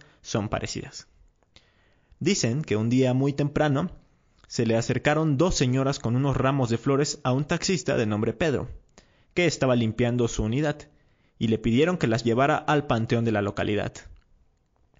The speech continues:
Las mujeres subieron al coche y se hizo el rápido viaje de no más de cinco minutos. Se cree que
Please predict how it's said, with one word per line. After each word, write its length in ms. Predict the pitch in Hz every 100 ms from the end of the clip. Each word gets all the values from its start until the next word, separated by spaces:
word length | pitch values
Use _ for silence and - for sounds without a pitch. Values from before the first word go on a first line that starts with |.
| _ _ _ -
Las 300 | 101 104 -
mujeres 400 | 104 113 113 110
subieron 300 | 110 113 127
al 160 | 131
coche 380 | 135 175 - 180 - - - _ _
y 220 | 120 117
se 160 | 117 123
hizo 300 | 160 180 185
el 80 | 143
rápido 560 | 156 156 156 120 113
viaje 320 | 110 127 - 147
de 100 | 127
no 140 | 127
más 260 | 147 156 165
de 80 |
cinco 300 | 165 139 131
minutos. 500 | 135 170 175 117 - - - _ - _ _ _ _
Se 280 | - 110 -
cree 200 | 131 147
que 440 | 131 95 - -